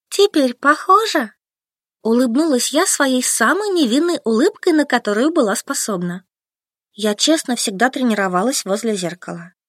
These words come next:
И люди даже иногда верили, по крайней мере, пока я была в теле Ани. Мэр в шоке уставился на меня вновь и спросил:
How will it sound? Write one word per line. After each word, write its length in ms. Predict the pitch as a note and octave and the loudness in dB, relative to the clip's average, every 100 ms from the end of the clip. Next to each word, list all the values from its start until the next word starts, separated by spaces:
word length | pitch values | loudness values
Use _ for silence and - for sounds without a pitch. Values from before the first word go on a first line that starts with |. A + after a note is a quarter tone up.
| - | -2
И 100 | B3 | 2
люди 260 | D4 C4 | 2 2
даже 360 | A#3 C4 C4 B3 | 2 2 2 -2
иногда 460 | C4 C4 C4+ C#4+ C4 | 0 0 0 0 2
верили, 480 | D#4+ E4+ A#3+ F3+ - _ _ - | 2 2 2 -2 -6 _ _ -8
по 80 | |
крайней 340 | A#3 C#4 F#4+ F#4 | -4 -2 -2 0
мере, 220 | D#4+ C#4+ | 0 -2
пока 380 | - A#3+ - A#3+ | -2 -4 -2 -2
я 140 | C4+ | -2
была 220 | B3+ C#4 | 0 -2
в 80 | C#4+ | -2
теле 300 | - C#4+ D4+ - G4 | -4 -2 -2 0 0
Ани. 260 | F#3+ D#3+ _ _ _ _ _ _ _ _ | 0 -6 _ _ _ _ _ _ _ _
Мэр 260 | G#3 G#3+ A#3 | 0 0 0
в 80 | |
шоке 400 | - D#4 F4+ C4 - | 0 0 0 -2 -6
уставился 600 | A#3 - C4 C#4+ C4 B3 | -6 -2 0 2 0 0
на 80 | G#3+ | 0
меня 280 | A3 B3+ F#3 | 2 2 2
вновь 380 | F#3+ F4+ - - - | 0 -2 -4 -12 -8
и 80 | |
спросил: 640 | F#3 - A#3 D#4 - C4 | -6 -4 -4 -2 -2 -2